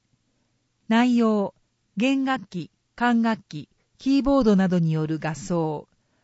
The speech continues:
五十嵐淳先生の指導で、クラシック、ポピュラー、日本の歌などを演奏。問い合わせ先、ティアラアンサンブル高等、山口。電話、五六三四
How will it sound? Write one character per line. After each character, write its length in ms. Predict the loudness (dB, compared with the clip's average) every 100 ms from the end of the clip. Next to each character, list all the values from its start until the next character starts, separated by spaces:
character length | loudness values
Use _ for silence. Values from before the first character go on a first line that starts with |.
| _ _ _ 0
五 100 | 4
十 60 |
嵐 360 | 4 2 0 0
淳 200 | 2 2
先 260 | 2 0
生 240 | 0 -2 -2
の 120 | -4
指 200 | -4 -4
導 180 | -2 -2
で、 260 | -6 -12 _ _ _ -6
ク 120 | -2
ラ 100 | -2
シ 200 | -2 -8
ッ 60 | -8
ク、 240 | -10 -10 -10 _ _
ポ 140 | -2
ピ 140 | 0 0
ュ 20 |
ラ 340 | 0 -6 -10 _ _ _ _
ー、 40 | 2
日 80 | 4
本 260 | 4 4
の 140 | 4 2
歌 200 | 0 0
な 140 | 2
ど 160 | 2 0
を 80 |
演 180 | -2 -2
奏。 500 | -4 -6 -6 -8 -12 _ _ _ _ _ _ _ _ _ -2
問 200 | 2 4
い 60 | 2
合 80 |
わ 80 | -2
せ 120 | -4
先、 440 | -6 -8 -8 -12 -14 _ _ _ _ _
テ 80 | -4
ィ 100 | 0
ア 40 | 0
ラ 200 | 0 0
ア 80 |
ン 80 | 0
サ 200 | 0 2
ン 80 | 2
ブ 100 | 0
ル 100 | -2
高 240 | -4 -4
等、 480 | -4 -6 -6 -6 -10 _ _ _ -4
山 240 | 0 2
口。 360 | 2 -2 -8 -18 _ _ _ _ _ _ _ _ -2
電 260 | 4 4 2
話、 220 | -2 -6 _ _ _ _ 2
五 260 | 2 4
六 240 | 0 -2 -2
三 320 | 0 2 2
四 320 | 0 -4